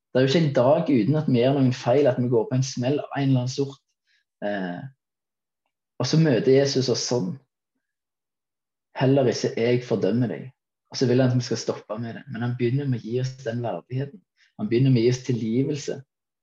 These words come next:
Og det er utgangspunktet for å faktisk omvende seg. Så jeg har lyst til å ta det med deg, eh, som en start på dette året her.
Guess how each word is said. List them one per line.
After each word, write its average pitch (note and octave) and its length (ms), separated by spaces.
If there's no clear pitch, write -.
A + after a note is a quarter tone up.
Og C3 160
det B2+ 140
er B2+ 160
utgangspunktet C3 580
for A2 240
å G2+ 160
faktisk - 560
omvende B2 480
seg. - 220
Så D#3 80
jeg F3 80
har F#3 60
lyst G3+ 240
til E3 100
å E3 60
ta E3 220
det F3 160
med F3 240
deg, G#2+ 220
eh, A#2+ 260
som D#3+ 160
en D#3 80
start - 640
på C#3 80
dette B2 240
året B2+ 300
her. F2+ 100